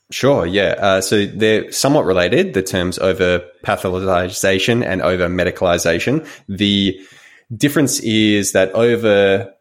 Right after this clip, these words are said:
pathologizing something is essentially, like, considering normal variations in sexual function, if we're talking sexuality, you know, related issues here. So normal variations in sexual function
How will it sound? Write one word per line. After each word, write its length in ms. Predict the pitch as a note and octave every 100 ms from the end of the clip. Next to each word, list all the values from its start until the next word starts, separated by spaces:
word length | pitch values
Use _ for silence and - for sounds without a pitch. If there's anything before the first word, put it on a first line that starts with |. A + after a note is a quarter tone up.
| _ _
pathologizing 600 | A#2+ G#2+ G#2 G#2+ F#2 F2+
something 460 | - F#2+ F#2 F#2+ F#2
is 460 | G2 G2 F#2+ F#2
essentially, 760 | - - A2+ A#2 - G#2 G2 F#2+ - _ -
like, 280 | E2+ - _
considering 760 | - G#2+ - C#3 C3 B2 A#2+ A2+
normal 380 | G#2+ G#2 A2 G#2
variations 800 | G2 F#2 F2+ F2+ E2+ F#2+ F2+ E2+
in 460 | - F#2 F#2 F2 F2
sexual 400 | - F#2+ - F2+
function, 540 | - G#2 - D#3+ G3
if 100 | D#3+
we're 80 | -
talking 340 | - E2+ F2 F2+
sexuality, 800 | - - E2+ F2 F2 E2+ F#2+ -
you 80 | G2
know, 60 | F2+
related 400 | F2 F2 F2 E2+
issues 280 | - A2+
here. 240 | - C#3 D#3
So 120 | -
normal 320 | G2 A#2 B2+ A2+
variations 640 | A2 G2 F#2 F#2 F#2+ -
in 60 | F#2
sexual 320 | - - F#2
function 480 | F2+ F2 - F2+